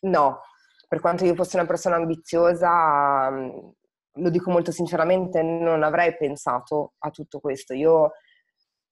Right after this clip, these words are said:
la prima volta che vedevo anche il gruppo Unstoppable, dicevo: "Ok, sì, va bene, però, mm, certi assegni, certe cose, tanto figurati, cioè, non,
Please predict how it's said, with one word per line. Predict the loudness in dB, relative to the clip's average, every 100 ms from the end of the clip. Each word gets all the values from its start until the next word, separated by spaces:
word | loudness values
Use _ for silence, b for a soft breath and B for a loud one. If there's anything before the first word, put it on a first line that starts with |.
| -6
la |
prima | 2 2
volta | 2 0
che | -2
vedevo | 0 2 2
anche | 0 -2
il | -4
gruppo | -4 -4
Unstoppable, | -6 -2 0 0 -2 -2 -2 -4
dicevo: | -8 -10 -6
"Ok, | -4 -4
sì, | -4 -6 -6 -10 _ _ _ _ _ _ _ _
va | -4 0
bene, | 0 0 0
però, | 0 0 -2 -10 -20
mm, | -16 -12 -12 -14 -16
certi | -8 -6 -6 -8 -8
assegni, | -8 -8 -8 -8
certe | -12 -14 -4
cose, | -2 -2 -2 -4 -4
tanto | -6 -10 -8 -10 -10 _ _ _ _ _
figurati, | -12 -6 -4 -4 -8 -12
cioè, | -12 -14 -16 -20
non, | -20